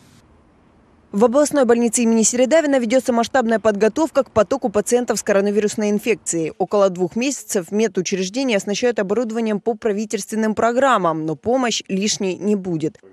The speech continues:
Меценаты закупили оборудование на три миллиона рублей.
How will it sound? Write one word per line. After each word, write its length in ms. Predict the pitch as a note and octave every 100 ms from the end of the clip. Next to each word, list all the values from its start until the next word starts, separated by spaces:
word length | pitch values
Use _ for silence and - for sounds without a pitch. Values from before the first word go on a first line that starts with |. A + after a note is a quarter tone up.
| - -
Меценаты 460 | G#3 B3 D4+ E4
закупили 400 | A#3 A3+ G#3 A#3+
оборудование 680 | A3+ G3 A3 A#3 A#3 A3+ G3+ -
на 180 | G3+
три 240 | G3 G#3 A#3
миллиона 340 | A3 F#3 F#3+
рублей. 380 | F3+ E3+ E3 D#3+